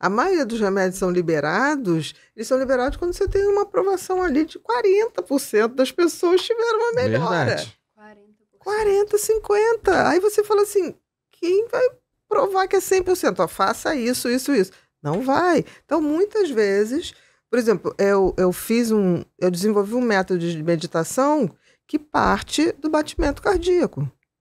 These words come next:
Speaker 1: Aí vo-, a pessoa fala, "Mas você tá contrária, todo mundo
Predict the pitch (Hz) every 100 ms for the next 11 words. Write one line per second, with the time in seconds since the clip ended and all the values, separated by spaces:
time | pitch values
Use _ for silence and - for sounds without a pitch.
0 | _ _ _ - 247 294 277 214 233 247
1 | 247 247 247 220 _ _ _ 415 415 370
2 | 359 - 349 392 381 - 359 359 339 -
3 | 277 349 381 311 381 381 359 359 330